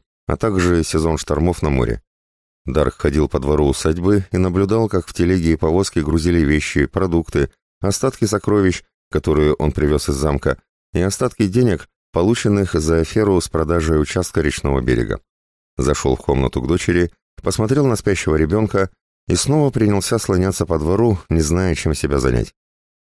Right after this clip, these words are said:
Вечером он собирался навестить Ашкина и попрощаться. В академии уже начались занятия, и Ашкин появлялся дома только после занятий. Потом Дарк всё-таки решился и дал распоряжение заложить карету,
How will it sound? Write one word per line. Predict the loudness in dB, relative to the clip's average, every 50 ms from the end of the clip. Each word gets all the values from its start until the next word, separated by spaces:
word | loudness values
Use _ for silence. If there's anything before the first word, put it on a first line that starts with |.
| _ _ _ _ _ _
Вечером | -2 0 0 0 0 0 -2 0 0 0 0
он | 0 -2 0
собирался | 0 0 0 2 0 0 0 0 0 -2
навестить | 0 2 2 0 0 0 -2 -4 -2 0
Ашкина | 0 -2 -2 -2 -4 -2 0 0 -2
и | -2 -2
попрощаться. | -2 -2 -2 -2 -2 -4 -2 -4 -4 -4 -2 -4 -6 -6 -6 _ _ _ _ _ _ _ _
В | -2 -2
академии | 0 0 -2 0 2 2 2 4 2 2
уже | 2 0 0 0 0
начались | 0 -2 -2 0 0 0 0
занятия, | 0 0 0 0 0 -2 0 0 0 0 0 0 -2 -4 _ _ _
и | -2 0
Ашкин | 0 0 -2 -2 -2 -2 -2 0
появлялся | 0 0 0 2 2 0 0 0 -2 -4 -2
дома | -2 0 0 0 0
только | 0 0 -2 0 0 -2 -2
после | -2 -4 -2 -2 -2
занятий. | 0 0 0 -2 -2 -4 -8 -12 -14 _ _ _ _ _ _ _ _ _ _ _ _ _ _
Потом | -6 -2 0 0 0 2
Дарк | 2 0 -2 -2
всё-таки | -2 -2 -2 -2 -2 -2 0 0
решился | 0 0 2 0 0 0 0 0 -2
и | 0
дал | 0 2 0 0
распоряжение | 0 -2 -2 -2 -2 0 2 2 2 2 2 2 0 0
заложить | 0 0 0 0 0 0 -2 -2
карету, | -2 -2 0 0 0 0 0 -2 -2 -2